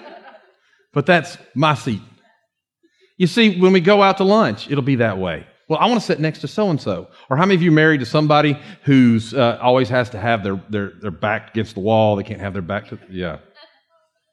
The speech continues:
You see, we, we worry about positions. You know why would I talk about that right now?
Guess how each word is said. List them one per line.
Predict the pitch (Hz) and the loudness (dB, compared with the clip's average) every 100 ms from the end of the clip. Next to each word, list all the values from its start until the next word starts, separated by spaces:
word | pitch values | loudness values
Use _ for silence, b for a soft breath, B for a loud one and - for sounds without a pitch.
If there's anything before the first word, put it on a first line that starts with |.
| _ _ _ _ _ _ | _ _ _ _ _ _
You | 165 | -4
see, | 226 | 0
we, | 208 190 | 0 0
we | 196 | -2
worry | 190 214 240 240 | 2 2 4 4
about | 165 156 - | 4 2 -2
positions. | 123 151 139 82 90 B B B | -4 -4 -4 -8 -14 B B B
You | - | -2
know | 269 | 0
why | 311 247 | 2 2
would | 240 | 2
I | 175 | 0
talk | - 139 139 | 2 0 2
about | 127 113 | -2 -2
that | 117 113 | -4 -2
right | 110 | -2
now? | 107 107 123 123 | 0 0 0 -4